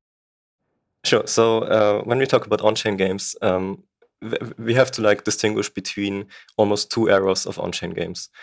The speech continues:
Um, the first era was on-chain games on layer one, and, uh, maybe for the listeners, I need to quickly break down what's the difference between layer one and layer two and how it relates to on-chain gaming. So on layer one, you have a blockchain and you have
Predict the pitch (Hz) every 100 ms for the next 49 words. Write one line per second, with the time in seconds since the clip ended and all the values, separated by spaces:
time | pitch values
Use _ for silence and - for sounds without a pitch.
0 | - _ - 101 92 92 - - 127 -
1 | 101 101 104 98 95 - - 104 - 95
2 | 95 95 - - 87 87 - 90 85 85
3 | 90 _ - 98 92 95 - 92 95 -
4 | 104 110 104 98 - 95 90 101 - 101
5 | - 92 90 95 - 90 _ _ _ -
6 | 123 101 104 - 98 95 98 98 - 104
7 | - 92 - - 92 92 92 95 92 85
8 | 87 - 101 95 95 87 90 87 87 -
9 | 87 - 85 90 92 - - - - -
10 | - - 101 98 101 104 101 98 120 127
11 | 101 104 104 104 101 101 98 117 - 135
12 | 135 - 95 92 95 95 -